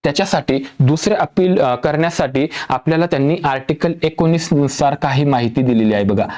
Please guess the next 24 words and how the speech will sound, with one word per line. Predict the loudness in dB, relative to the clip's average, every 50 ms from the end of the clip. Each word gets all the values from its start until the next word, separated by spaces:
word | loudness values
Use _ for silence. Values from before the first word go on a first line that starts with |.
| -10 -4 -2
कलम | 0 0 2 0 0 -2
एकोणीस | -4 -4 -2 0 2 2 2 0 0 -2
काय | -2 -2 0
सांगतं | 0 0 0 0 0 0 -2 0 0
ते | 0
एकदा | 2 2 2 2 2 2
बघा. | 2 2 2 0 0 -2 -6 -10 -10 -12 -6 _ 2 4
जर | 4 4 2 0
कलम | 0 0 2 2 2 2 0 0 -2
एकोणीस | -2 0 2 2 4 4 2 2
नुसार | 0 0 0 -2 -2
तुम्ही | 0 0 0 2 0
प्रथम | 0 0 -2 -2 -2 0 0 0
अपील | 2 2 0 0 0 0
केलं, | 0 2 2 2 2 2
तुम्हाला, | 2 2 2 2 2 2 0
तुम्ही | 2 2 0 2 2 2
तरी | 2 2 2
व्यथित | 2 2 0 0 -2 -2
आहात, | -2 -2 -2 -4 -4 -6 -8 -8 -4 -4
तर | -2 0 2
तुम्ही | 2 4 4
नव्वद | 4 4 4 4 2 2 2 2 2 4
दिवसांमध्ये, | 4 4 4 4 2 0 0 -2 0 2 2 2 2 2 0